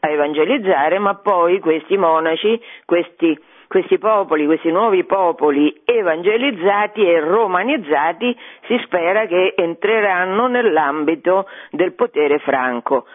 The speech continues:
prima regio, poi imperiale. Allora, eh, in Moravia, adesso parliamo della Moravia, la Moravia è quella parte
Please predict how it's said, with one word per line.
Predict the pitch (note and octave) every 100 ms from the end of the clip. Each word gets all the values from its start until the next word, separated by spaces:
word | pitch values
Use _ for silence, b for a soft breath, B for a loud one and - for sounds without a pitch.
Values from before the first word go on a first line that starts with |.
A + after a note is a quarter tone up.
| B
prima | - G3 A#3
regio, | A3+ D#3 D3+ E3
poi | - D3+
imperiale. | D3+ C3 B2+ A2+ G#2+ G#2 A#2+ C3 _ _ _ _ _ _ _ _
Allora, | - C4 F3+ C#3+ C#3+ -
eh, | F3 F#3+ F3+ F3 -
in | D4+
Moravia, | A#3+ G3+ F3+ B2+ A#2+ D3
adesso | E3 E3
parliamo | C#3+ D3 D3+ F#3 E3+
della | D3 D#3+
Moravia, | D3+ B2+ A2+ A2 A2
la | A#2
Moravia | C#3 F3+ G#3+ E3+ C3+ B2+
è | D3
quella | - F3+ D#3+ D3+
parte | C3+ F#3+ F3 D3 _ F3+ G3